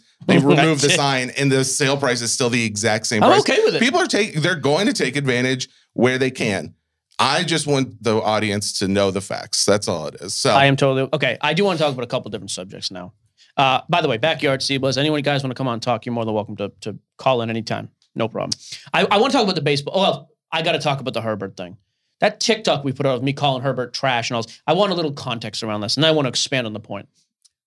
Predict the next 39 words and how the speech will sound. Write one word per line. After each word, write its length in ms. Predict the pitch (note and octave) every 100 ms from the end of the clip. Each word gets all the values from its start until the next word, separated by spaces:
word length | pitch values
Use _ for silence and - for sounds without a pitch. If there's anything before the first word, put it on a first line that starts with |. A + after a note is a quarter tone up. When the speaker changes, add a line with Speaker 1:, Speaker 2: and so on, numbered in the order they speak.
| _
Speaker 2:
Justin 400 | B2 D#3 G#3+ B3+ G#3
Herbert 380 | A3 F#3+ F#3+
is 120 | C#3 -
trash 520 | - D3+ D#3 F#3 -
as 160 | C#3+ C3
a 140 | A2+ - -
card 520 | - D3+ D#3+ E3 E3
to 120 | E3
buy, 220 | C3+ B2
in 120 | A2+
my 120 | A#2 A2
opinion. 400 | G#2+ G#2+ G2+ G#2 _ _ _ _
In 180 | D#3+ F#3
general, 380 | D#3+ C#3+ C#3 C#3
almost 300 | D#3 D#3+ C#3+
across 320 | C#3+ C3+ A#2+ -
the 80 |
board. 240 | A2+ A2 G#2
Pull 120 | F3+
up 100 | G3
their 80 | C#3+
schedule, 400 | - B2+ A#2 A2+
please, 240 | A#2 A#2
if 100 | A2
you 80 | A2
would. 180 | G#2 - - _ -
Chargers 440 | D#3+ D#3+ D3+ C#3+
for 80 | C3+
the 80 | B2+
rest 200 | A#2+ -
of 60 |
the 80 | A#2+
year. 200 | G2+ G2 - _ _
The 80 | D3
Chargers 400 | C#3 A#3+ B3+ G#3
are 60 | D#3+
four 320 | - F#3 E3+
and 120 | C#3+
seven. 300 | - G#2+ F#2